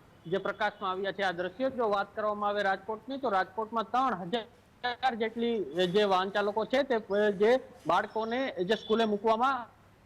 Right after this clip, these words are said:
અ, જે મૂકવા જતા હોય છે, ત્યારે વાત કરીએ તો ક્યાંક ને ક્યાંક વાલીઓ પણ હવે ટેન્શનમાં આવી ચૂક્યા છે, કારણ કે જ્યારે અગ્નિકાંડની ઘટના બની તેમાં જે બાર જેટલા બાળકો હતા, ત્યારે હવે આવી ઘટના જો જે કોઈ પણ વાન, જે તે વાનમાં જે બને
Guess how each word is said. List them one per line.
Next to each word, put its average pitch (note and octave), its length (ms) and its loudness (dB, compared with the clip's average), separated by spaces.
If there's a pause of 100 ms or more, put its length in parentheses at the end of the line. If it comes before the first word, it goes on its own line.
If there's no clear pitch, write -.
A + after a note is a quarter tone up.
(160)
અ, G3 220 2
જે G#3 300 4
મૂકવા F#3+ 380 2
જતા F#3 260 0
હોય E3 140 0
છે, D3 140 -4
ત્યારે - 480 0
વાત A#3 280 0
કરીએ C4+ 260 2
તો C#4 340 4
ક્યાંક A#3 340 -2
ને A#3+ 80 -4
ક્યાંક A#3+ 180 -2
વાલીઓ G#3 320 2
પણ B3 200 0
હવે G#3+ 160 0
ટેન્શનમાં G#3+ 960 -4
આવી G#3+ 200 0
ચૂક્યા G#3+ 360 0
છે, C4+ 160 2
કારણ A3+ 300 2
કે B3+ 160 0
જ્યારે A3 260 2
અગ્નિકાંડની A3+ 520 -2
ઘટના A3+ 300 -2
બની A3+ 180 -2
તેમાં A#3 300 0 (260)
જે G3 60 4
બાર F3+ 260 2
જેટલા A#3 280 -4
બાળકો G3 380 0
હતા, F3 220 0 (1160)
ત્યારે B3 260 2
હવે C4 180 2
આવી A3+ 320 -2
ઘટના A#3 320 -2
જો B3 460 2
જે A#3 220 2
કોઈ A#3+ 200 0
પણ B3+ 180 -2
વાન, A#3 200 0
જે F#3+ 140 -2
તે A#3+ 120 -2
વાનમાં A3+ 600 0
જે A3+ 100 4
બને A3 300 0